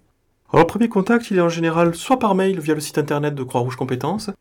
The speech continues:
soit sinon par téléphone en appelant directement le secrétariat de la filière de formation concernée.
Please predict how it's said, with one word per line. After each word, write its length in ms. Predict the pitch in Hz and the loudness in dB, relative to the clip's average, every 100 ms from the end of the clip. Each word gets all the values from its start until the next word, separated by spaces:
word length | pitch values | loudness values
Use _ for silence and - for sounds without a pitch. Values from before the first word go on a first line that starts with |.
| _ _ _ | _ _ _
soit 280 | - - 190 | 0 2 4
sinon 240 | 190 175 | 2 0
par 160 | 180 175 | 2 0
téléphone 420 | 165 156 - 170 | 0 -2 -2 -4
en 80 | 151 | -4
appelant 260 | 135 139 135 | -6 -4 -4
directement 460 | 135 135 131 143 | -4 -4 0 2
le 80 | 143 | 2
secrétariat 560 | 135 - 131 127 127 131 | 0 -2 0 0 0 0
de 80 | |
la 100 | 123 | 0
filière 480 | 117 - 135 139 127 | -2 -6 -2 0 0
de 60 | 120 | -4
formation 460 | 120 120 120 123 | -4 -4 -4 -6
concernée. 480 | 120 120 120 123 185 | -8 -8 -6 -6 -8